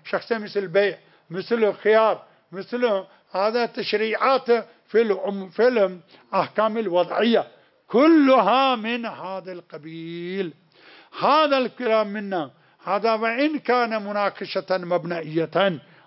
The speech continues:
هذا باعتبار أنت تقول، أنت تقول جزئي، غيرك لا يقول جزئي، ولكن عدم مبنى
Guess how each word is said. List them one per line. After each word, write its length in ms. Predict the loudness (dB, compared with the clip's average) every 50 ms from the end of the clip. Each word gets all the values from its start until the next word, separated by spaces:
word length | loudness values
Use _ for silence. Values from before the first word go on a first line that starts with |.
| _ 0
هذا 440 | 0 0 2 2 2 2 2 -2 -6 _ _ _ _
باعتبار 720 | -2 -2 -2 0 0 -4 -4 -2 0 0 2 0 -2 -2 -6 _ _ _ _
أنت 220 | -8 -8 -6 -8
تقول، 360 | -10 -10 -8 _ -4 -2 0 2
أنت 240 | 2 2 2 2
تقول 480 | 0 0 0 -6 -8 -6 -6 -6 -8 -10 _ _ _ _
جزئي، 420 | -6 -6 -4 -4 -4 -6 -6 -8 -10 _ _ _
غيرك 400 | 0 2 2 2 2 0 -4 -6
لا 160 | -4 0 0 2
يقول 460 | 2 0 -2 -4 -6 -6 -6 -6 -8 _ -18 _ _ -6
جزئي، 380 | -2 -2 -2 -2 -4 -10 -10 -12 _ -20 -20 -20 _ _
ولكن 720 | 0 0 2 2 0 -2 -2 -2 0 0 0 0 -2 -8 -10 -12 -20 -20 _ -2
عدم 460 | -2 -2 -2 -2 -10 -12 -12 -14 -16 -18 -18 _ -16 -16 -14 -12
مبنى 720 | -12 -10 -2 -2 -2 -2 -2 -2 0 2 2 2 0